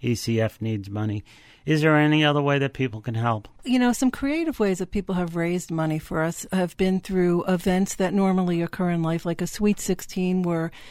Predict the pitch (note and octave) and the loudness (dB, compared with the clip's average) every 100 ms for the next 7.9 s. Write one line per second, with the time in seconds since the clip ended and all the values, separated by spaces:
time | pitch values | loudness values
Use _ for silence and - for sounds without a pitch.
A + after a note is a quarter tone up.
0 | - F#3+ F#3 - F#3 F3+ E3 - F#3+ F3 | -8 -2 -2 0 0 2 -2 -2 0 2
1 | E3 D#3 F3 E3+ - - - F#3 F3+ F#3+ | 0 0 0 -2 -8 -14 -4 0 2 2
2 | F#3+ D3+ F3 E3 F3 F3 E3 E3 F3 E3 | 0 2 2 2 0 -2 -2 -2 -2 -2
3 | E3+ - - F3 E3+ E3+ E3+ - - - | -4 -6 -6 -4 -2 -4 -6 -10 -14 -6
4 | F3+ F#3 F3+ F#3 E3+ E3 - F#3 E3+ F3 | -2 0 2 2 2 0 0 -2 -2 -4
5 | - - F3+ E3+ D#3+ - F3 - E3 E3+ | -8 -4 0 0 -2 -4 -6 -6 -4 -2
6 | E3 E3 E3 E3 - E3 D#3+ D#3 E3 D#3+ | 0 -2 -2 -4 -4 -4 -4 -6 -6 -4
7 | E3 F3+ E3+ F#3 F3+ E3 D#3+ E3+ D#3+ | -4 -4 -2 -2 0 -2 -2 -2 -4